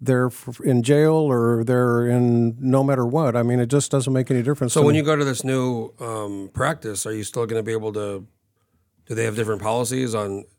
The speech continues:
Speaker 2: uh,
Speaker 1: I don't know specifically, but I'm sure they do. I'm sure they're gonna be more restrictive 'cause they're a viable practice.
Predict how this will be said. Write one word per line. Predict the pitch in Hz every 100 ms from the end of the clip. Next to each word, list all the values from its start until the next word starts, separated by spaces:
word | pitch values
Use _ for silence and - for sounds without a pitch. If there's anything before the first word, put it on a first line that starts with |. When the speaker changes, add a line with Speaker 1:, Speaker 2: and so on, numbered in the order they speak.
| _ _ _ -
Speaker 2:
uh, | 117
Speaker 1:
I | 139
don't | 160 143
know | 156 156
specifically, | - 143 - 156 160 165 180 175
but | 131 127 127 143
I'm | 131
sure | 123 - 143
they | 127 120
do. | 131 110
I'm | 113
sure | - 135
they're | 123
gonna | 120 113
be | 120
more | 117 120
restrictive | 113 - 131 - 110
'cause | 135 120
they're | 123 123
a |
viable | 117 117 120 117
practice. | - 139 - 107 -